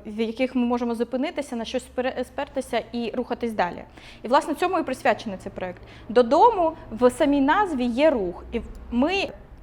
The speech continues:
цією амфіладою, всією експозицією і будемо рухатися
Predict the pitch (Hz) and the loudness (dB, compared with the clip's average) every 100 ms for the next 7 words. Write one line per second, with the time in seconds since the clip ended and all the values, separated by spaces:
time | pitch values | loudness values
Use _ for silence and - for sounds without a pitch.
0 | - - 262 262 285 254 226 262 262 285 | -20 -8 -2 2 4 4 2 -2 -4 -6
1 | 466 320 262 - 240 277 254 247 - 254 | -4 -6 -6 -8 -4 -2 -2 -4 -10 -6
2 | 349 427 285 254 - - - 214 285 320 | -6 -6 -6 -6 -10 -18 -10 -4 -2 0
3 | 294 262 254 262 247 226 226 302 - | 2 2 4 2 0 -4 -6 -10 -6